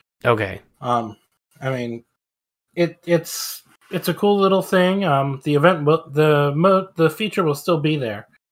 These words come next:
Speaker 2: even when you listen to this. Just, just the event won't be active. You know, you won't be able to test it out.
Speaker 1: Mm-hmm.
Speaker 2: But it's,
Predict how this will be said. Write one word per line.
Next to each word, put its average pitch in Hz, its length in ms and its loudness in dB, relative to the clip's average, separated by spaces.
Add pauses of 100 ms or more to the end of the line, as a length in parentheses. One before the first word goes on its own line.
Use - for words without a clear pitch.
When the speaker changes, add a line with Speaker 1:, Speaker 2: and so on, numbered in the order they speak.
(220)
Speaker 2:
even 127 520 -4 (260)
when 131 220 -4
you 113 120 -4
listen 117 280 -4
to 113 100 -12
this. 110 360 -10
Just, 113 260 -8 (120)
just - 280 -2
the 123 100 -6
event 117 260 -4
won't 107 200 -10
be 113 140 -4
active. 104 380 -12 (800)
You 110 140 -8
know, 95 140 -16 (240)
you 131 100 -4
won't 120 160 -6
be 120 120 -4
able 107 180 -4
to - 60 -20
test - 220 -8
it 113 80 -8
out. 101 280 -6 (320)
Speaker 1:
Mm-hmm. 113 120 -4
Speaker 2:
But 117 340 0 (340)
it's, - 1040 -8